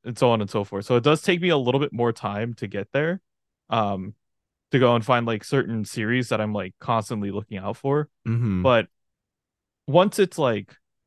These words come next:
Speaker 1: set and, like, ready to go, I think that, like, I think that as, uh, Crunchyroll continues to, like, take its time and, like, build out the website a little bit better,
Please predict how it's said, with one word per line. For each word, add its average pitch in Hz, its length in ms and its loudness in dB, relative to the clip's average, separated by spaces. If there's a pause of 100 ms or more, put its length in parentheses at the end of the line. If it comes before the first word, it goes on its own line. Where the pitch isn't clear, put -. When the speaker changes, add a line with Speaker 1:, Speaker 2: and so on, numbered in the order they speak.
(120)
Speaker 1:
set - 360 -4 (280)
and, 123 160 -2
like, 101 160 -2
ready 113 220 2
to 110 100 -2
go, 104 460 -2
I 123 460 2 (920)
think 196 320 4
that, 156 240 2
like, 123 240 0 (500)
I 151 60 -4
think 214 160 0
that 170 160 0 (420)
as, 147 600 0 (100)
uh, 120 220 4
Crunchyroll 131 840 0 (760)
continues 139 680 2
to, 120 520 -2 (240)
like, 110 240 -2 (800)
take 151 180 0
its 147 200 -2
time 127 280 2
and, 120 80 -2
like, 110 220 -2
build 117 240 0
out 120 140 2
the 107 80 -6
website 101 360 0
a 139 60 2
little 147 180 2
bit 151 140 -2
better, 170 320 -2